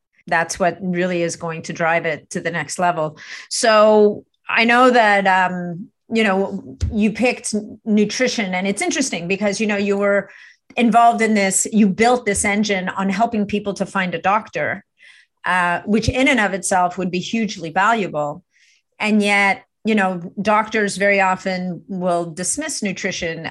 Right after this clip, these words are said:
as, as a, as a lever to pull, if you will, when they're working on people with optimizing their health. So why did you pick nutrition? Like, you could have picked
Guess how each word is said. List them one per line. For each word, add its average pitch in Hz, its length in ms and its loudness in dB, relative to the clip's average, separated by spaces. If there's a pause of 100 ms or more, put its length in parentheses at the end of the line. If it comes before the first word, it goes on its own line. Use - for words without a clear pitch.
(100)
as, 170 600 -4 (920)
as 180 180 -4
a, 170 380 -2
as 175 180 -6
a 170 220 -2
lever 180 680 -4 (200)
to 190 100 -6
pull, 180 460 -2
if 185 220 -8
you 190 80 -4
will, 180 260 2
when 170 160 -6
they're 170 100 -6
working 175 340 -6
on 165 140 -8
people 170 340 -4
with 165 140 -4
optimizing 165 580 -6
their 151 120 -8
health. 180 280 -4
So 180 200 -4
why 196 280 2
did 214 180 -2
you 202 120 0
pick 190 260 -6
nutrition? 175 520 -6
Like, 165 200 -8
you 190 100 -4
could 180 180 -6
have 170 140 -10
picked - 380 -4